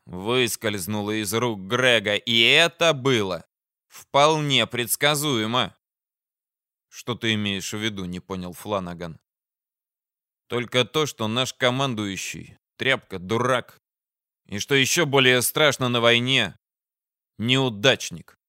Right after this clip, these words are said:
ответил Илая Джонс. «Не преувеличивай. Это доказано не один и не два раза», — не успокаивался вице-адмирал.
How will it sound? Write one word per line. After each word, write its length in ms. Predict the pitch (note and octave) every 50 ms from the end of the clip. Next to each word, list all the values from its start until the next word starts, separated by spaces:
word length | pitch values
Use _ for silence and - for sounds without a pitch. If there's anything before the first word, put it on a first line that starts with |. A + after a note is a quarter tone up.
| _ _ _ -
ответил 520 | A2 A2+ - - A#2 A2 F#2+ - G#2+ G#2+
Илая 460 | - - A#2+ A2+ A2 G#2+ G#2 G2+ G2+
Джонс. 520 | G2+ F2+ F#2 G#2+ G#2 F#2+ F2 - - - - _ _ _ _ _ _ _ _ _ _ _ _ _ _ -
«Не 400 | E2+ F#2 G2+ G#2 A2 A2 A2 G#2+
преувеличивай. 960 | - A2 A#2 A#2 A#2+ A#2 B2+ D3 E3+ G3+ F3 - - - F#2+ E2+ E2+ D#2+ - _ _ _ _ _ _ _ _ _ _ _ _ _
Это 500 | - F2+ G#2+ A#2 C3 B2+ - - B2+ A#2+
доказано 840 | A2+ C3 B2+ A#2+ - C3 C3 C3 A#2 A2+ B2+ B2 B2 B2 B2 - -
не 280 | C3+ B2 B2+ B2 B2
один 640 | A#2+ A#2+ A#2 A2 G2 G2 A#2 B2+ C3 A2+ F2 D2 - _ _ _ _ _ _ -
и 120 | A2+ A#2 A#2+
не 200 | A#2+ B2 B2 A#2+
два 340 | G#2+ A2+ A2+ B2 B2 A#2 A2+
раза», — 460 | A2 A2 G#2 F#2+ F2+ F#2+ F2 D#2+ - _ _ _ -
не 180 | G2 G#2 A2
успокаивался 800 | A2 G#2+ - - - A2+ G#2+ - G#2+ G2+ G2+ G2 G2 F#2+ - A2
вице-адмирал. 840 | G#2 G2 G2 F#2 - - G#2 G2 F#2 G2 G#2 G#2 G2+ F#2+ F#2 E2+ -